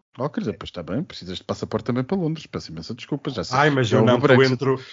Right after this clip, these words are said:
Speaker 2: por trás. E bem, enfim. O Guilherme
Speaker 1: Mas
Speaker 2: foi veiado num evento, vocês ficaram a saber. Foram
Speaker 1: Sim,
Speaker 2: chamados
Speaker 1: eu
Speaker 2: nomes.
Speaker 1: soube, eu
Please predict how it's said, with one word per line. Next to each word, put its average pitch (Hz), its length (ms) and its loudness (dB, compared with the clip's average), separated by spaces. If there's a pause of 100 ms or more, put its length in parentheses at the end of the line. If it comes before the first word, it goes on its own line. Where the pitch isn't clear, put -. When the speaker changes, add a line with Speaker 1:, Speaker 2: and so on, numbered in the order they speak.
(220)
Speaker 2:
por 110 140 -8
trás. - 840 -4
E 170 80 4
bem, 120 220 2
enfim. 117 340 -2 (540)
O 170 140 6
Guilherme 127 420 6
Speaker 1:
Mas - 480 0 (140)
Speaker 2:
foi 135 260 4
veiado 131 580 2
num 131 600 2
evento, 143 340 2
vocês 110 320 -2
ficaram - 460 -4
a 113 40 0
saber. 120 360 -2 (180)
Foram 117 320 2
Speaker 1:
Sim, 107 60 -2
Speaker 2:
chamados 113 280 4
Speaker 1:
eu 117 80 4
Speaker 2:
nomes. 139 600 6
Speaker 1:
soube, - 140 -2
eu 143 60 6